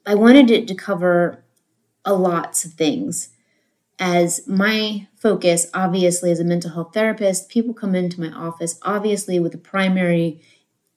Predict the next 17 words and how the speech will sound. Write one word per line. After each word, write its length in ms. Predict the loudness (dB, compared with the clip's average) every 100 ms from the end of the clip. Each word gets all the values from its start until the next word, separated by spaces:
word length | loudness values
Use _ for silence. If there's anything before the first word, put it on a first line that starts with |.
| -6
issues 400 | -4 -2 -2 -2
of 80 | -4 -2
anxiety 560 | 0 2 2 2 0
and 80 | -2
depression 800 | -6 -8 -10 -6 -4 -2 -4 -8
or 60 | -14
couples 440 | -14 -18 -18 -16
issues, 500 | -14 -14 -14 -16 -18 -10
communication. 800 | -6 -4 -4 -8 -14 -12 -12 -16 _ _ _ _ _ _ _ _ _ _ _ _ _ _ _ _ _ _ _ _ _ _ _ _ 2
And 120 | 6
those 200 | 6 6
are 60 |
very 220 | 2 0 -2
important, 680 | -6 -10 -12 -12 -16 -20 _ _ _ _ _ _
but 240 | -6 -6 -6
we're 140 | -4
also, 720 | -2 0 4 4 4 2 -6